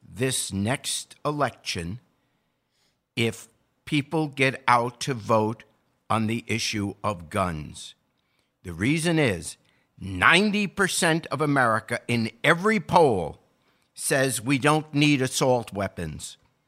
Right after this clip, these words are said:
We don't need the A R fifteens. Ninety percent of America is for that. Certainly, virtually every single parent is for that. Knowing that, you ask the question, how come,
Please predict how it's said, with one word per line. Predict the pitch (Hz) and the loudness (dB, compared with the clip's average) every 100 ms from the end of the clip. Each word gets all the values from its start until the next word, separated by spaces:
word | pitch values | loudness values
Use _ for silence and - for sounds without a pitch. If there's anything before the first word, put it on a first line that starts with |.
| _ _ _ _ _ _ | _ _ _ _ _ _
We | 98 135 | 2 4
don't | 135 147 135 139 | 6 4 2 2
need | 147 135 110 | 2 2 0
the | 127 | -2
A | 131 135 | 0 2
R | 123 123 120 | 4 4 2
fifteens. | - 117 - - 139 107 80 67 - - _ _ _ _ _ _ _ | -2 -4 -4 -4 -2 0 -2 -8 -14 -20 _ _ _ _ _ _ _
Ninety | 104 110 143 196 226 226 | -2 4 6 6 4 0
percent | 185 208 - 214 196 | 0 0 2 2 4
of | 175 | 2
America | 185 185 190 175 - | 4 6 6 4 0
is | 110 - | -4 -4
for | 117 110 | -4 -4
that. | 92 85 - _ _ | -4 -6 -14 _ _
Certainly, | - - - 240 233 139 147 | -4 0 4 4 4 0 0
virtually | 143 165 170 - 156 156 147 - | 2 2 2 0 -4 -4 -2 -2
every | 180 160 180 147 | -2 -2 -4 -2
single | - 180 165 170 | -2 -2 0 -2
parent | - - 190 220 151 104 - | -6 0 2 4 2 -2 -10
is | 113 98 | -8 -8
for | - - 110 101 | -10 -6 -4 -4
that. | 82 80 - _ _ _ _ _ _ | -4 -8 -10 _ _ _ _ _ _
Knowing | - 113 139 226 277 208 120 95 | 0 4 6 6 6 2 0 -4
that, | 87 87 - - - _ _ _ _ _ _ _ _ _ _ _ _ _ _ | -2 -2 -2 -10 -20 _ _ _ _ _ _ _ _ _ _ _ _ _ _
you | 123 151 175 | 2 4 6
ask | 226 - - | 6 4 -4
the | 156 | -8
question, | - 190 247 - - 139 123 | -2 4 4 2 -4 0 0
how | 117 196 254 | 4 4 4
come, | 254 - 240 196 107 127 | 0 -2 2 2 2 -4